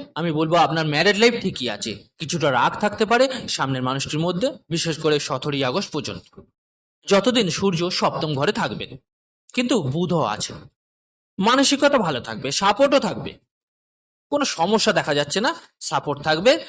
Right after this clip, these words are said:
সত্তর থেকে আশি শতাংশ ভালো সম্পর্ক থাকবে।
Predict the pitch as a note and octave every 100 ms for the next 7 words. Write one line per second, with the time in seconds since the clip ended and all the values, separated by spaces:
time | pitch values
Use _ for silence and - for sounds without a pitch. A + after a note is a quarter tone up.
0 | - _ - - G3+ G#3+ C#4+ - C4+ A#3+
1 | D#3 F3 F#3 F#3+ F3+ F3 F3+ C3 C#3+ A3+
2 | G3 D#3 B2+ A#2 A2+ F#2+ -